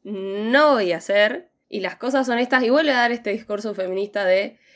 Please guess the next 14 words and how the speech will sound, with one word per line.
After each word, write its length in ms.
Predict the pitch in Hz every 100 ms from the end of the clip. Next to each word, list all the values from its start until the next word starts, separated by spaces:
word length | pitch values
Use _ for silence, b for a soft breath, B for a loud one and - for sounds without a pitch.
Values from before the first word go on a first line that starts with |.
| b b -
"Esta 280 | 254 254 240
época 260 | 240 240 226
es 140 | -
una 220 | 220 220
mierda", 520 | 254 294 269 277 277 -
todas 160 | 175
las 160 | 170 170
épocas 300 | 180 170 170
son 160 | 180
una 140 | 175 175
mierda 280 | 185 165 160
para 140 | 165
las 100 | 175
mujeres, 460 | 214 240 196 226